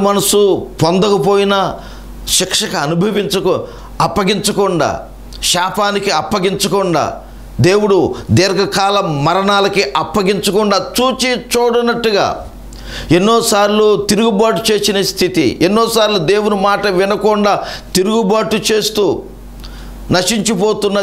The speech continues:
దినాలలో దేవుడు చూచి చూడనట్లు ఉండెను. కానీ ఇప్పుడైతే, ఇప్పుడైతే ప్రజెంట్ కరోనా, లేకపోతే మరణకరమైనటువంటి వైరస్లు, యుద్ధభూమిలా తలపిస్తున్నటువంటి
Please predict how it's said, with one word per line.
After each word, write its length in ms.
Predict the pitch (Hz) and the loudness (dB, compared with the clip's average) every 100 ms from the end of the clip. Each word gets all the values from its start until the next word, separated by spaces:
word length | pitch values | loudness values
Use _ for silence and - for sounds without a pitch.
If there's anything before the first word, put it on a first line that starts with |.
| 160 | 0
దినాలలో 540 | 196 202 202 202 196 180 - - - 135 | 2 2 4 4 4 4 0 -6 0 4
దేవుడు 280 | 208 226 226 233 | 4 4 0 -2
చూచి 320 | 196 247 247 240 - | -4 -2 -2 -4 -4
చూడనట్లు 480 | 214 214 208 208 208 170 | -2 0 -2 -2 -2 0
ఉండెను. 320 | 175 185 170 143 | 0 0 2 2
కానీ 300 | 127 117 113 117 - - - 208 | 2 2 2 0 -4 -8 -2 0
ఇప్పుడైతే, 600 | - 247 220 214 208 202 127 87 - - - - - - - - | 0 0 2 2 2 2 2 -2 -8 -16 -16 -16 -16 -16 -4 0
ఇప్పుడైతే 460 | 143 165 165 165 165 143 147 | 2 4 4 4 4 4 2
ప్రజెంట్ 460 | 147 147 147 127 123 107 - - - - - - - - | 2 2 2 4 4 2 -2 -12 -16 -16 -16 -14 -10 -2
కరోనా, 440 | 135 147 156 151 113 78 - - - - - - - - | 2 4 4 4 2 -2 -8 -16 -16 -16 -14 -14 -6 0
లేకపోతే 340 | 139 113 139 131 139 | 0 2 0 2 2
మరణకరమైనటువంటి 840 | 165 170 156 156 156 151 156 147 117 | 2 2 0 2 2 0 0 2 4
వైరస్లు, 600 | 120 151 160 165 170 151 104 - - - - - - - - | 6 6 4 4 4 4 2 0 -12 -14 -14 -12 -12 -4 0
యుద్ధభూమిలా 720 | 131 120 180 165 190 180 180 170 170 | 2 2 2 2 2 2 2 2 0
తలపిస్తున్నటువంటి 920 | 160 165 175 165 170 165 160 151 151 | 0 0 0 0 2 2 2 2 2